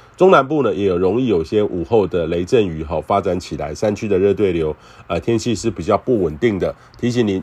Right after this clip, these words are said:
周日白天的户外活动要稍微留意一下。那下周一到三，由于锋面呢这个移出，后面的东北风跟着报道，呃，温度呢也略下滑，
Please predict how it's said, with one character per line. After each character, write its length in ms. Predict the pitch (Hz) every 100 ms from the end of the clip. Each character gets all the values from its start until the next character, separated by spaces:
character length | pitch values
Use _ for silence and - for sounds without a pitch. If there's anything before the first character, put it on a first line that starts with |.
| -
周 220 | 131 123
日 140 | 131
白 280 | 92 - 90
天 300 | 101 123 117
的 140 | 101
户 180 | 90 117
外 160 | 113 104
活 180 | 92 87
动 200 | 104 90
要 100 | 104
稍 200 | 113 101
微 120 | 90
留 180 | 87 98
意 120 | 104
一 20 |
下。 240 | 85 - - - - - - - - -
那 120 | 190
下 220 | 185 202
周 160 | 180 180
一 220 | 180 180 -
到 200 | 156 117
三， 420 | - 135 117 120 - - -
由 160 | 113
于 100 | 127
锋 280 | 123 143 143
面 260 | 147 127 104
呢 400 | 98 92 92 92
这 120 | 95
个 140 | 98 -
移 120 | 92
出， 340 | 92 - 110 107 - _
后 160 | - 165
面 120 | 139
的 80 | 110
东 160 | 127
北 120 | 117
风 260 | 107 110 107
跟 140 | - 117
着 80 |
报 160 | 104 123
道， 240 | 107 117 - _ - - -
呃， 120 | 98
温 180 | 110 139
度 140 | 135
呢 120 | 107
也 160 | 85 78
略 220 | 90 123
下 240 | 104 123 90
滑， 360 | 82 76 73